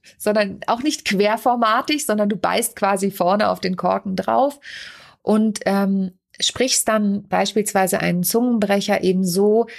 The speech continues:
dass du versuchst, deutlich mit dem Korken zu sprechen. Der Effekt, der eintritt, ist, dass du anschließend deutlicher artikulierst.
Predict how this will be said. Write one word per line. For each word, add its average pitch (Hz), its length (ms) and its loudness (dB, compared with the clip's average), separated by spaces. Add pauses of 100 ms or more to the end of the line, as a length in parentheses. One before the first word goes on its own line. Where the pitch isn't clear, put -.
(160)
dass 196 160 0
du 202 80 -2
versuchst, 202 580 -2
deutlich 202 400 0
mit 190 140 -2
dem 175 160 -4
Korken 175 420 -2
zu - 140 -6
sprechen. 156 680 -8 (720)
Der 196 180 0
Effekt, - 580 -2
der - 180 -2
eintritt, 302 760 -2 (400)
ist, - 440 -2 (360)
dass 202 260 0
du 214 360 -4
anschließend 202 800 -2
deutlicher 175 580 -2
artikulierst. 175 1120 -2